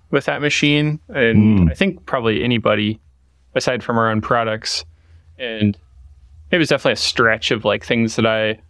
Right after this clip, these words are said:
Speaker 1: knew and felt comfortable with. I mean, I, what was encouraging was it felt very infrequent that I have seen jobs, like, parts come across inquiry-wise that go, that I s-, look at them and go, "Oh,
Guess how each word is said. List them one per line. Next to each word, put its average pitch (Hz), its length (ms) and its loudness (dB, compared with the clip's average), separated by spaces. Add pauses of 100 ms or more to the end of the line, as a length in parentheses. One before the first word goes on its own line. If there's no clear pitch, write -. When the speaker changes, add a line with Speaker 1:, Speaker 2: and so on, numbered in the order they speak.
(140)
Speaker 1:
knew 117 280 2
and 110 120 2
felt - 180 0
comfortable 127 460 2
with. 131 320 2
I 135 60 0
mean, 120 140 0
I, - 60 -2 (440)
what 135 180 2
was 117 220 0
encouraging 120 600 0
was 107 240 2 (220)
it 127 160 0
felt 131 360 -2
very 120 640 2 (840)
infrequent 127 720 -2
that 120 120 0
I 107 100 0
have 107 280 -4
seen 117 340 2
jobs, 110 640 -2
like, - 160 -4 (160)
parts 110 340 -4
come 120 160 -2
across 110 640 -2 (540)
inquiry-wise 110 720 0
that 110 100 2
go, 104 280 0 (260)
that - 180 0
I 120 120 -2
s-, - 380 -6
look 151 180 0
at 147 100 -4
them 113 180 0
and 110 100 2
go, 107 240 0
"Oh, 110 580 2